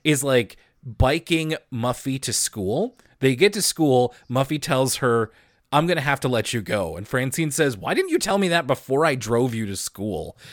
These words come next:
But Muffy offers to give Francine the tarantulas, but Francine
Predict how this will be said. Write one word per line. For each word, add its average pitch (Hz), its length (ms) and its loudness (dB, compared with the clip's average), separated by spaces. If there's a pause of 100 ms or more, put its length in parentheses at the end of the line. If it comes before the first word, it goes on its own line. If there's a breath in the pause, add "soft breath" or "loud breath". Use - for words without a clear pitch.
(520 loud breath)
But 117 440 2
Muffy 131 640 0 (400)
offers 127 400 2
to 135 100 -2
give 113 200 -2
Francine 107 520 -4
the 95 80 -8
tarantulas, 139 800 0 (420 soft breath)
but 117 100 -2
Francine 196 720 0